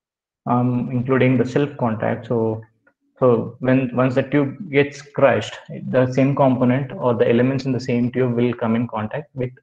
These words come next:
each other. So this will, uh, this is called self contact, and general contacts will help, uh, in creating that.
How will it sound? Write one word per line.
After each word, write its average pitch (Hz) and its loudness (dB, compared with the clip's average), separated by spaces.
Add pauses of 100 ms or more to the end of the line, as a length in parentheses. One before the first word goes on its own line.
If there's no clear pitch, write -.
each 113 -2
other. 131 -2 (380)
So 127 -2
this 120 -2
will, 123 4
uh, 117 4 (300)
this 127 0
is 131 -10
called 123 2
self 117 0
contact, 120 -2 (280)
and 117 0
general 117 2
contacts 110 -2
will 120 -4
help, 110 -2 (1200)
uh, 50 -4
in 120 -2
creating 120 -4 (100)
that. 120 -10